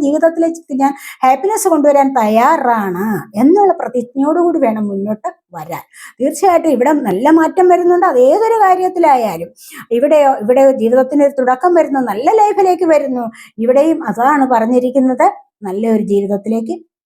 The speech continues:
വരുന്നു. ശുഭപ്രതീക്ഷകളുണ്ട് ഇവിടെ. ഇവിടെ അതുപോലെ തന്നെ nine of cups-ന്റെ എനർജി, nine of cups എന്ന് പറയുമ്പോൾ എന്താണ്? ഒരുപാട് സഫലത അനുഭവിക്കുന്നുണ്ട്. ടെൻ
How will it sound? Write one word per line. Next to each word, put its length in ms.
വരുന്നു. 340
ശുഭപ്രതീക്ഷകളുണ്ട് 1040
ഇവിടെ. 160
ഇവിടെ 220
അതുപോലെ 360
തന്നെ 160
nine 360
of 60
cups-ന്റെ 540
എനർജി, 340
nine 220
of 140
cups 260
എന്ന് 180
പറയുമ്പോൾ 300
എന്താണ്? 240
ഒരുപാട് 300
സഫലത 420
അനുഭവിക്കുന്നുണ്ട്. 840
ടെൻ 160